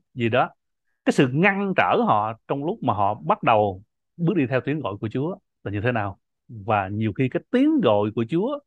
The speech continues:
bị ngăn trở bởi ngay chính người nhà của họ, chính cha, mẹ, vợ, con, anh em, chị em của họ, chứ không có đâu xa cả.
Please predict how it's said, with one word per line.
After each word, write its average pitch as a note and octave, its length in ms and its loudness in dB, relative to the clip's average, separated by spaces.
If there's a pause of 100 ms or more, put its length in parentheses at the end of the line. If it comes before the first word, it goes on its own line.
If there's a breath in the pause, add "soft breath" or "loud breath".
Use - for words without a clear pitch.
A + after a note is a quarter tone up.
(260 loud breath)
bị A#2 180 2
ngăn E3+ 340 2
trở G#2+ 220 4 (100)
bởi A#2+ 220 0
ngay F#3+ 300 0
chính F4+ 120 2 (100)
người D3 160 6
nhà C3+ 280 2
của G3 60 0
họ, C#3 260 -2 (760)
chính E4 280 -2
cha, G#3 600 4
mẹ, A2 560 -4 (460)
vợ, B2 680 4
con, G3 520 4
anh G3+ 360 -8
em, G3 460 0
chị C#3 280 2
em F3 220 2
của F3 80 -8
họ, A2 280 -6 (320)
chứ F#3 80 -4
không D#3+ 140 0
có D#3 60 2
đâu C#3+ 120 2
xa B2 260 -4
cả. G#2 80 -12